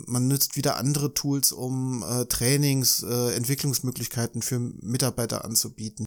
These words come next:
Und wieder andere Möglichkeiten, um beispielsweise Führungskräfte entsprechend zu fördern. Sicherlich alles keine verkehrten Schritte. Das größte Gap, die größte Lücke erkenne ich immer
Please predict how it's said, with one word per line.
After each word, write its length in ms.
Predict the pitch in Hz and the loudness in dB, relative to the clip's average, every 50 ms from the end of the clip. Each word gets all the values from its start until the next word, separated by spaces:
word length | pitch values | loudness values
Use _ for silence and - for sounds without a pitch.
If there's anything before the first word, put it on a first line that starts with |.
| _ | _
Und 240 | - 143 143 131 147 | -2 -2 0 0 4
wieder 300 | 156 190 202 202 170 107 | 4 4 4 4 4 4
andere 720 | 95 117 120 123 127 123 120 127 127 127 127 127 123 - 92 | 2 2 2 2 2 2 2 2 2 2 2 2 0 -2 -2
Möglichkeiten, 800 | 123 135 131 - 131 120 - - - 123 120 123 123 - 127 123 | -4 -4 -4 -4 -4 -4 -4 -2 -2 0 -2 -2 -2 -4 -6 -4
um 300 | 80 98 120 123 120 120 | -2 -2 -2 -2 -2 0
beispielsweise 800 | 120 120 123 - - - - 123 120 117 120 123 120 120 - 123 | 0 0 -2 0 -2 -2 0 0 0 2 2 0 0 0 -2 -4
Führungskräfte 720 | - - 147 151 151 120 - - - - 110 107 107 - 92 | -4 -2 0 0 2 2 0 0 0 -4 -4 -4 -2 -4 -4
entsprechend 540 | 90 - - - - 117 107 - 123 107 - | -4 -4 -6 -4 -4 -4 -2 -2 -2 0 0
zu 100 | - 110 | 0 0
fördern. 560 | - - - 117 113 117 117 127 123 127 127 - | -2 -2 0 0 0 0 0 0 -2 -2 -4 -6
Sicherlich 560 | - 120 151 165 160 190 180 170 165 151 156 - - - _ - _ - - | -2 0 2 2 4 2 2 2 2 0 -2 -4 -8 -14 _ -20 _ -8 -2
alles 360 | 120 127 143 160 156 - - | 0 2 2 4 2 2 0
keine 320 | - - 135 139 143 143 | 0 -2 -2 0 0 0
verkehrten 600 | 135 - - 127 - - 139 139 151 - - 117 113 | 0 0 -2 -4 -4 -2 -2 -2 -2 -2 -4 -2 -2
Schritte. 480 | - - - - 101 - - 87 85 - - _ _ _ _ _ _ _ _ _ - - | -2 -2 -2 -8 -4 -2 -2 -4 -4 -10 -18 _ _ _ _ _ _ _ _ _ -6 0
Das 120 | - - - | 0 0 0
größte 420 | - 156 175 190 185 - - 131 | 2 2 2 2 2 0 -2 -6
Gap, 360 | - - 135 143 - - - 104 92 104 95 - | -2 0 0 0 0 -4 -8 -6 -6 -8 -8 -8
die 80 | 107 | -10
größte 440 | - - - 143 165 - - - 131 | -8 -4 0 2 2 2 2 2 -2
Lücke 360 | 120 123 123 160 165 - 131 | -6 -2 -2 -2 -2 -2 -2
erkenne 540 | 117 104 110 117 - - - 135 135 135 123 | -2 -2 -2 -4 -4 -4 -4 -4 -2 -4 -4
ich 360 | 123 139 - - - - - | -4 -4 -4 -4 -6 -8 -8
immer 540 | - 139 135 139 139 135 135 131 127 - - | -4 -2 -2 0 0 -2 -2 -4 -6 -8 -10